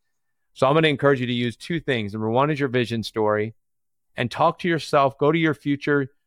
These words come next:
self, look back over what's gonna happen over these next three years. Talk to yourself today and tell yourself,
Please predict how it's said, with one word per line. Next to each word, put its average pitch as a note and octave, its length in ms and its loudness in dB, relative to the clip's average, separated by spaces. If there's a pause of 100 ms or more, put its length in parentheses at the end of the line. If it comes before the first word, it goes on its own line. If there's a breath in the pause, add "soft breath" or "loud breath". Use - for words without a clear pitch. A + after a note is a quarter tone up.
(140)
self, A#2+ 640 0 (720)
look C#3+ 280 0
back C3+ 360 2
over B2+ 280 2
what's B2 260 0
gonna B2+ 180 0
happen A#2+ 320 0
over A#2 140 -4
these A2+ 240 -6
next B2 260 -4
three A#2+ 180 -6
years. A2 160 -4
Talk E3+ 280 -4
to E3+ 100 -8
yourself C#3 340 0
today B2 240 2
and A2 80 -2
tell C3 160 0
yourself, A#2+ 360 0